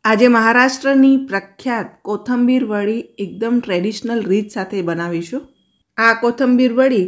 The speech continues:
ખાવામાં બહુ જ ટેસ્ટી હોય છે, બહારથી ક્રિસ્પી હોય છે અને અંદરથી એટલી જ સોફ્ટ પણ હોય છે. આ કોથંબીર વડીની રેસિપી એકદમ સિમ્પલ છે.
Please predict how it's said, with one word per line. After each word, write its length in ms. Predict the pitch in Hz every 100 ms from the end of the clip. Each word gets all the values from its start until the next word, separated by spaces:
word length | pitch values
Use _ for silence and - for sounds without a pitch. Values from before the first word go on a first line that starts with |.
| 185
ખાવામાં 460 | 202 185 202 214 190
બહુ 80 | 160 190
જ 100 | 233
ટેસ્ટી 480 | - 202 208 214 214
હોય 220 | 196 196
છે, 160 | 262 294 - _ _ -
બહારથી 520 | 190 180 233 233 269 262
ક્રિસ્પી 380 | 247 - 254 254
હોય 180 | 233 233
છે 160 | 320 359
અને 180 | 202 190 190 185
અંદરથી 480 | 190 208 208 247 240 196
એટલી 260 | 185 202 277 339
જ 100 | - _ _ _
સોફ્ટ 400 | - 202 190 - -
પણ 180 | 165 170
હોય 180 | 156 156
છે. 120 | 175 160 160 _ _ _ _
આ 140 | 220 226
કોથંબીર 520 | 226 214 254 247 254 247
વડીની 360 | 240 247 247 202
રેસિપી 500 | 156 - 233 262 254
એકદમ 340 | 247 214 240 247
સિમ્પલ 480 | 220 196 190 180 175
છે. 120 | 170